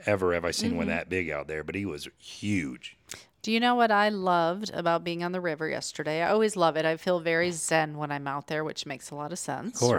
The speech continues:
Speaker 2: right?
Speaker 1: Yeah.
Speaker 2: But we had very little human <laughs> interaction.
Speaker 1: Yeah, it was just us. It was very
Speaker 2: And I know that sounds bad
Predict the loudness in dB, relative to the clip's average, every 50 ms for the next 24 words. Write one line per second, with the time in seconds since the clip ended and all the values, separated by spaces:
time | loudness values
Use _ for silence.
0 | 4 2 0 -2 -6 _ _ -6 -2 -2 -2 -2 -4 -6 -12 _ _ _ _ _
1 | _ _ _ 2 2 2 2 -2 -4 -4 -2 0 -2 -2 0 4 6 8 8 8
2 | 8 6 2 -6 _ _ -2 0 2 4 4 4 2 2 0 -2 -6 -8 _ -10
3 | -8 -6 -2 0 2 4 6 6 6 6 6 4 2 -2 -10 -12 -6 -2 -2 0
4 | 0 0 0 0 0 2 2 2 2 2 -2 -4 -4 -4 -2 -2 0 2 2 2
5 | 2 0 0 -2 -4 -4 0 2 2 4 6 8 8 8 8 6 4 4 4 6
6 | 6 6 6 8 8 8 6 6 4 2 0 0 0 0 0 0 2 4 4 6
7 | 6 6 6 6 4 4 2 2 0 0 0 0 2 2 2 4 4 4 4 4
8 | 4 4 2 2 0 0 0 0 0 -2 -6 -12